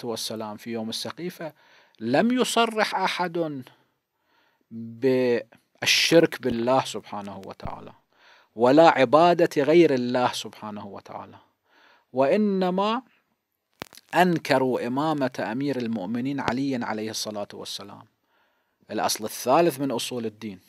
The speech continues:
في قضية موسى وهارون والعجل، عجل السامري، أنكروا الأصل الأول اللي هو التوحيد، ومع ذلك هارون لم يجرد سيفه لأن لا يفرق بين بني إسرائيل.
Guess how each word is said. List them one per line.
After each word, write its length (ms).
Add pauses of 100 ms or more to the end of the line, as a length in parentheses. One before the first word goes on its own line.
(580)
في 120
قضية 560
موسى 320
وهارون 840 (580)
والعجل، 760
عجل 260
السامري، 800 (100)
أنكروا 500
الأصل 460
الأول 880
اللي 180
هو 200
التوحيد، 640 (520)
ومع 280
ذلك 440
هارون 220
لم 220
يجرد 400 (440)
سيفه 480 (800)
لأن 260
لا 100
يفرق 460
بين 220
بني 260
إسرائيل. 460